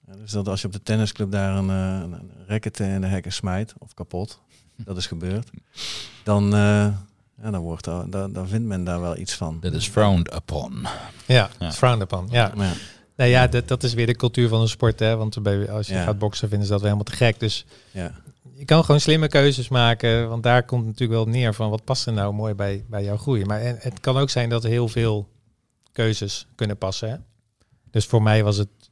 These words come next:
Speaker 3: vroeger heel belangrijk om mezelf te leren beheersen. En dat lukte heel goed op de tennisbaan. Nou, dat had misschien ook, eh, met yoga gekund.
Speaker 1: Ja.
Speaker 3: Of dat had ook met een andere sport gekund.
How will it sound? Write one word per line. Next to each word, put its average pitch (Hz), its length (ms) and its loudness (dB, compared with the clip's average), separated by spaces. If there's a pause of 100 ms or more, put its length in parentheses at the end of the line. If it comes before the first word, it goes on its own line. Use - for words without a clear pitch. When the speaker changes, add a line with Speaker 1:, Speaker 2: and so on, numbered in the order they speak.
(300)
Speaker 3:
vroeger 98 340 -2
heel 98 360 -4 (140)
belangrijk 101 500 -2
om 104 80 -8
mezelf 104 380 -4
te - 80 -6
leren 104 220 -2
beheersen. 101 400 0
En 110 80 -4
dat 101 100 -8
lukte 117 200 2
heel 117 140 8
goed - 160 -2
op - 80 -6
de - 80 -18
tennisbaan. 113 540 -2 (560)
Nou, 90 120 -12
dat 92 120 -8
had - 160 -6
misschien 95 320 -6
ook, 92 200 -4
eh, 95 120 -2
met 95 160 -2
yoga 101 340 -6
gekund. 95 420 -10
Speaker 1:
Ja. 90 60 -18
Speaker 3:
Of 85 80 -20
dat - 160 -20
had 101 140 -8
ook 110 140 -2
met 107 120 -2
een 98 100 -2
andere 107 260 2
sport - 260 -4
gekund. - 360 -12